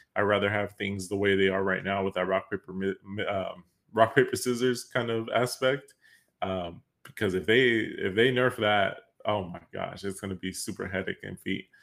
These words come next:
And we're gonna have that same situation we did back then too, where people really, really complained about Fleet.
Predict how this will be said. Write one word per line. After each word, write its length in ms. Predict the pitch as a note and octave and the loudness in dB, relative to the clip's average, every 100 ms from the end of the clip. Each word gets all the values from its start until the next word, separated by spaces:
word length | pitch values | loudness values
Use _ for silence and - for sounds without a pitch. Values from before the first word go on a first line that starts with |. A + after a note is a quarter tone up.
| _ _ _ | _ _ _
And 640 | - G2 F#2 F#2 F2+ F#2 F2+ D#2 | -4 -2 0 0 0 -2 -4 -4
we're 100 | G2+ | -2
gonna 140 | G#2+ A2+ | 0 2
have 160 | G#2 | 0
that 160 | G2+ G2+ | 0 0
same 200 | A#2+ A2 | 0 -2
situation 520 | A2+ G#2+ G#2+ G#2 G#2 | -2 -4 0 0 0
we 80 | G2+ | -4
did 220 | G2 G2 | -2 -2
back 240 | G2+ F#2+ - | -2 -2 -2
then 240 | G2+ F#2+ | -2 -2
too, 220 | - G2+ F#2+ | -4 -4 -2
where 140 | F#2 | -4
people 380 | A2 G#2 G#2 F#2+ | -4 -2 -2 -2
really, 380 | G2+ G#2+ A#2+ A2 | -2 2 4 4
really 260 | G2+ G2 F#2 | 2 2 0
complained 400 | F#2+ F#2+ F#2+ F#2 | -4 -6 -4 -2
about 240 | F#2 E2+ | -4 -4
Fleet. 320 | - F#2 F#2+ | -4 -6 -6